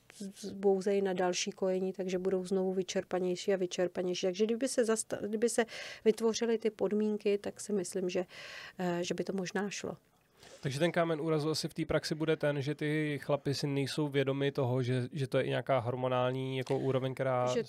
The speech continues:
Speaker 2: se
Speaker 1: je
Speaker 2: mění.
Speaker 1: hormonální, že
Speaker 2: A jsou
Speaker 1: vnější
Speaker 2: nepříjemný.
Speaker 1: podmínky, že
Speaker 2: Hmm.
Speaker 1: prostě je tam toho celá řada těch věcí, kterou hraje tu roli. A proto je důležitý o tom komunikovat, ale zase nezapomeňme na to, že to je potřeba. Pro ty muže je to potřeba.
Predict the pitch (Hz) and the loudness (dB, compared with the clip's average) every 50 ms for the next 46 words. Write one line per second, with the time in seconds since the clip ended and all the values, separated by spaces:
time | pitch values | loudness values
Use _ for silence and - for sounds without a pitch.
0 | - 220 220 208 202 - - 196 202 202 208 214 208 208 202 202 196 196 190 190 | -4 -4 -4 -2 -2 -2 -2 0 0 0 0 0 0 -2 -2 -2 -2 -2 -2 -2
1 | 190 190 185 185 180 202 190 - - - 151 135 220 220 131 123 - 214 208 208 | -2 -2 -2 -4 -4 -4 -4 -2 0 2 2 2 2 2 0 0 -2 -2 -4 -4
2 | 214 208 202 208 208 208 202 202 190 - - 196 185 185 180 180 175 - - - | -4 -4 -4 -2 -2 0 0 -2 -2 -2 -2 -2 0 0 0 -2 -2 -4 -4 -2
3 | 131 123 202 151 123 - - - 208 202 196 196 196 196 196 - - 196 190 - | 0 2 2 0 -2 -6 -4 0 2 2 2 2 2 0 0 -2 -4 -6 -6 -4
4 | 208 202 208 202 - 202 190 185 185 202 202 196 196 202 202 - - - - - | 0 0 0 2 0 -2 -2 -2 -2 0 2 2 2 0 -2 -10 -16 -16 -16 -12
5 | - - 214 208 202 202 208 - 196 185 185 - 202 185 - 196 - - 202 - | -6 -2 0 2 2 2 2 2 2 2 2 0 0 0 0 -2 -2 -2 -6 -2
6 | - 202 196 202 196 180 175 190 190 180 175 180 180 - - 185 180 175 175 175 | 0 0 2 2 0 0 0 2 2 4 4 4 2 2 0 0 0 0 0 -2
7 | - - - - - - - - - - - - 226 220 - 247 247 220 208 214 | -4 -6 -12 -18 -18 -16 -16 -18 -16 -12 -4 -2 -2 0 2 2 2 4 2 0
8 | 220 208 220 220 - 233 220 214 214 240 233 240 - - 180 190 185 190 180 - | 0 0 -2 -2 0 0 0 0 0 0 -2 0 0 -2 -2 -2 -2 -4 -4 -2
9 | - 214 240 254 269 - - 220 220 220 208 - 196 - - 214 208 190 185 190 | -2 0 0 0 0 0 0 2 2 2 2 0 -4 -2 0 0 0 2 2 0
10 | - - 202 202 202 196 196 196 196 190 180 175 - 196 180 185 185 - - 196 | 0 0 2 2 2 2 2 2 2 0 0 0 0 -2 -2 -2 -4 -2 0 0
11 | 190 190 - - 175 - - - 180 175 175 160 - - - 180 - - 180 190 | 0 0 0 -4 -4 -2 -2 -2 -2 0 -2 -2 -2 -2 -4 -4 -4 -4 -4 -4
12 | 190 185 175 202 185 185 190 180 175 175 - 175 - - 175 - - - 180 180 | -4 -4 -2 -2 -2 0 2 2 0 2 0 -4 -4 -4 -8 -6 -4 -6 -4 -4
13 | 185 | -6